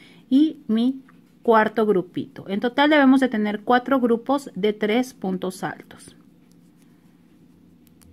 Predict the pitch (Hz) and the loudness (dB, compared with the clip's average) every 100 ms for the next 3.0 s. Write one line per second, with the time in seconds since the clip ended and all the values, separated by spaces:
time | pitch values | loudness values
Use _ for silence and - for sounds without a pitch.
0 | - _ _ _ _ _ _ - - _ | -20 _ _ _ _ _ _ -20 -20 _
1 | - _ - _ - _ _ _ _ _ | -20 _ -20 _ -20 _ _ _ _ _
2 | _ - _ _ _ _ 254 302 311 - | _ -20 _ _ _ _ -6 -4 -6 -14